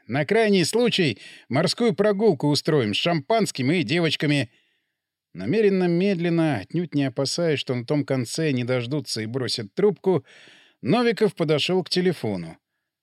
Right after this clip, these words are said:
«Андрей!» — услышал он голос Антона. «Это ты, Андрей?» «А ты что, в моем номере Папу Римского застать надеялся?»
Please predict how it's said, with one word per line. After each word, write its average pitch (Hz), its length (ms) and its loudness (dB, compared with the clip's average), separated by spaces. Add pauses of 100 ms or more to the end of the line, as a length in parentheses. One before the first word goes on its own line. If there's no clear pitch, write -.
(140)
«Андрей!» — 214 680 2 (340)
услышал 160 440 -4
он 139 120 0
голос 135 320 0
Антона. 113 480 -2 (240)
«Это 190 300 0
ты, 294 160 2
Андрей?» 214 560 2 (720)
«А 135 400 0
ты 190 180 2
что, 185 400 4
в 107 60 -2
моем 185 340 2
номере 190 340 4
Папу 190 300 2
Римского 196 460 2
застать 160 340 0
надеялся?» 139 640 -2